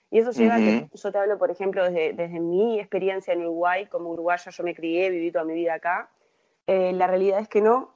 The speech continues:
Speaker 1: Uruguay es un país como bastante pionero en, en todo el tema tecnológico. Tenemos un gran acceso a, a lo que es, eh, internet, conectividad. Acá hace unos años se incorporó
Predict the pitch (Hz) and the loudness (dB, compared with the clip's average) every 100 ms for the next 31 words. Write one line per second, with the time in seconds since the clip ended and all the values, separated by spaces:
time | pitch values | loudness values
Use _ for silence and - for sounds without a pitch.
0 | _ 220 208 202 214 214 226 - 196 208 | _ -2 0 2 0 0 -4 -8 -8 -6
1 | 202 180 180 190 202 185 165 - 208 220 | -4 -4 -4 -4 -6 -6 -8 -2 -2 -2
2 | 185 170 170 208 214 190 170 170 - 180 | -2 -4 0 0 0 -4 -6 -10 -12 -10
3 | 175 175 170 190 190 196 190 175 170 170 | -8 -8 -2 -2 0 -2 -2 -2 -4 -2
4 | 180 185 208 190 233 262 _ _ _ _ | -2 -2 -6 -4 -4 -6 _ _ _ _
5 | - 190 214 202 185 190 190 175 - 202 | -2 0 2 0 0 -2 -4 -6 -2 -2
6 | 196 190 170 170 175 - _ _ _ _ | -2 -6 -6 -10 -14 -20 _ _ _ _
7 | 170 170 170 180 180 _ - 170 170 180 | -4 -4 -2 -4 -4 _ -10 -8 -4 -4
8 | 180 170 175 180 190 180 175 170 165 170 | -4 -4 -4 -4 -4 -6 -8 -8 -6 -4
9 | 170 175 180 185 _ _ _ _ - 175 | -2 0 -2 -4 _ _ _ _ -18 -10
10 | 185 190 196 180 190 190 196 190 190 185 | -6 -2 -2 -2 -4 -2 -4 -6 -6 -6
11 | 180 180 180 185 185 175 | -4 0 2 2 2 -2